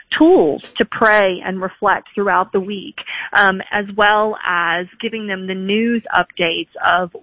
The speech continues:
where there are critical areas where our religious freedom can, can be under attack. It's really important that we stay aware, because when we lose our vigilance, that's when we begin to lose critical rights. It's so important,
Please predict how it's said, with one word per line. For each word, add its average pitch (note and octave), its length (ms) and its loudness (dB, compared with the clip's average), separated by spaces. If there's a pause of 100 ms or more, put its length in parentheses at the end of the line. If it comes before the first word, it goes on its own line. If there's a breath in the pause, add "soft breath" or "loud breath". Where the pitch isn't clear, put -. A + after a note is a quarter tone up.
where G#3+ 260 0
there A#3+ 140 0
are - 140 -2
critical A3+ 520 -4
areas G3+ 480 -2
where G3 220 2
our G3 220 0
religious F#3+ 380 -6 (120)
freedom G3 400 -4
can, F#3+ 240 -2 (400 loud breath)
can G#3+ 220 0
be G3+ 500 2
under G3+ 280 4
attack. A#3 600 0
It's F3+ 160 -10
really B3+ 320 -4
important A3+ 500 -2
that F#3 120 0
we G#3 340 0 (160)
stay F#3+ 340 2
aware, E3+ 640 2 (240 loud breath)
because G#3+ 260 2
when G#3 280 2
we B3+ 160 4
lose C4 280 4
our G3+ 140 4
vigilance, F#3+ 640 0
that's G#3 320 0
when B3+ 140 0
we B3 100 4
begin G#3 440 -2
to G#3+ 60 -2
lose F#3+ 400 2
critical F3+ 460 2
rights. D#3+ 400 0 (420 loud breath)
It's G#3 160 -6 (120)
so C4+ 200 6
important, G#3 640 -2